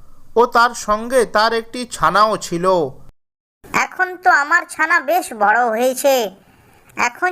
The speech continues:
Speaker 2: যদি তার বিয়ে দেওয়া যেত তাহলে খুব ভালো হতো।
Speaker 1: টুনি পাখি যখনই এইসব কথা বলছিল, ঠিক তখনই সেখানে ওই জঙ্গলেরই দুটো পাখি চলে আসে।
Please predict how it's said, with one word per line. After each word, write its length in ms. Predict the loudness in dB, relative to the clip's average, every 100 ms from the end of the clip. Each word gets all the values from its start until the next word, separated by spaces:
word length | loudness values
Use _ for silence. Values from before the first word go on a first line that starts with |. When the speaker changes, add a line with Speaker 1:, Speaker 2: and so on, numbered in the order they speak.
| -2
Speaker 2:
যদি 220 | -4 -4
তার 260 | 0 0 0 -4
বিয়ে 320 | -10 2 2
দেওয়া 260 | 4 4 4
যেত 260 | 0 0 2 2 0 -10 _ _ _ 0
তাহলে 300 | 2 4 2
খুব 240 | 0 -4 -4
ভালো 300 | -2 0 2 2
হতো। 300 | 2 4 2 2 -2 _ _ _ _ _ _ _ -20 -16 -14 -8
Speaker 1:
টুনি 240 | -2 2 2
পাখি 340 | 2 0 -2 -2
যখনই 400 | 0 0 -2 -2
এইসব 360 | -2 0 0 0 0
কথা 220 | 0 0
বলছিল, 480 | 0 -4 -4 0 2 2 -2 -12 -20 -20 -20 -20 -8
ঠিক 160 | -6 -4 0
তখনই 400 | 2 2 -4 -4
সেখানে 440 | -4 -2 0 0 -2
ওই 140 | -2 -4 -2
জঙ্গলেরই 600 | 0 0 0 0 0 -4
দুটো 260 | -10 -8 -2
পাখি 360 | 0 0 -2 -10
চলে 300 | -6 0 2
আসে। 340 | 2 0 -4